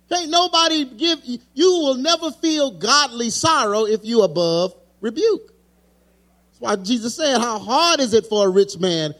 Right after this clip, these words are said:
to enter in to the kingdom?" Famous too? Who's gonna make him feel the need to repent when non-repentance has led to his fame?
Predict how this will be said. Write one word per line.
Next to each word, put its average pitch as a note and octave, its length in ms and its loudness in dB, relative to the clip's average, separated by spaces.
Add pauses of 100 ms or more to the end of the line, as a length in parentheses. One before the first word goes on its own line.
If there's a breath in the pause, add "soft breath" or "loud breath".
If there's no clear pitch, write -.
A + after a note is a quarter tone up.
(160)
to F3 180 -4
enter D3+ 380 -4
in B2 320 -10 (380)
to D3+ 120 0
the C3 120 -4
kingdom?" F2+ 440 -10 (2250)
Famous E4+ 460 2
too? A4+ 460 2 (1120)
Who's C#4 180 4
gonna C#4 240 -2
make C#4 240 -2
him B3+ 180 -4 (280)
feel C#4+ 280 -2
the G#3+ 240 -2
need B3+ 640 -4
to G#3 140 0
repent D3+ 460 -4 (680)
when D#3 400 -2
non-repentance F#3+ 1080 -2
has D#3 220 -6
led D#3 520 -2 (1200)
to F3+ 100 0
his F3 200 0
fame? B3+ 380 -8